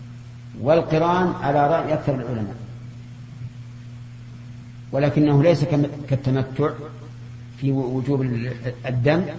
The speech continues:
كما قاله الإمام أحمد رحمه الله، بأنه ليس ك-، ليس مثله، لكنه يجب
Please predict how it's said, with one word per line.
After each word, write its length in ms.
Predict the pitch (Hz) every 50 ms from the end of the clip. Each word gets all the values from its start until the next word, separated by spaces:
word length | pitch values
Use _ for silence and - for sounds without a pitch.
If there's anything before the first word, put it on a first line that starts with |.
| - - - -
كما 220 | 175 180 180 165
قاله 220 | 143 156 151 139 135
الإمام 280 | 139 135 131 131 131 147
أحمد 260 | 135 - 127 123 117
رحمه 280 | 123 110 - 127 123 120
الله، 240 | 127 143 147 123 101
بأنه 280 | 131 135 131 135 127 131
ليس 220 | 156 165 131 135
ك-، 500 | 131 123 123 - - - - - - 147 - - - - 139
ليس 240 | 143 151 131 - 135 - - - - - - -
مثله، 360 | 151 139 - 135 156 170 175 - - - - - - - - - -
لكنه 460 | 139 143 - 151 156 165 156 165 185
يجب 280 | 185 135 - - -